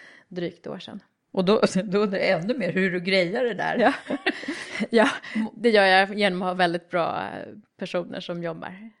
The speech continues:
Speaker 2: Ja.
Speaker 1: tillsammans med mig.
Speaker 2: Ja, okej. Så du
Speaker 1: Mm.
Speaker 2: har någon som, som, eh, som sköter I T det löpande
Speaker 1: Jag har,
Speaker 2: förstås?
Speaker 1: precis, vi har en
Speaker 2: Mm.
Speaker 1: global I T-chef som i sin tur då har medarbetare, och så har vi medarbetare ute i våra affärsenheter runt om i världen.
Speaker 2: Ja, ja.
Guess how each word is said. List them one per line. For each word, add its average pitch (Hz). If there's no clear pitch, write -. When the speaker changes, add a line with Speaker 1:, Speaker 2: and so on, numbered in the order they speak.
Speaker 2:
Ja. 180
Speaker 1:
tillsammans 170
med 180
mig. 185
Speaker 2:
Ja, 170
okej. -
Så -
du 156
Speaker 1:
Mm. 170
Speaker 2:
har 160
någon 147
som, 185
som, 160
eh, -
som 156
sköter 156
I 143
T -
det 147
löpande 147
Speaker 1:
Jag 202
har, 185
Speaker 2:
förstås? -
Speaker 1:
precis, 190
vi 165
har 170
en 160
Speaker 2:
Mm. 160
Speaker 1:
global 160
I 185
T-chef -
som 160
i 170
sin 156
tur -
då -
har 170
medarbetare, 165
och 170
så 175
har 160
vi 160
medarbetare 156
ute 170
i 165
våra 156
affärsenheter 170
runt 165
om 170
i -
världen. 165
Speaker 2:
Ja, 175
ja. 160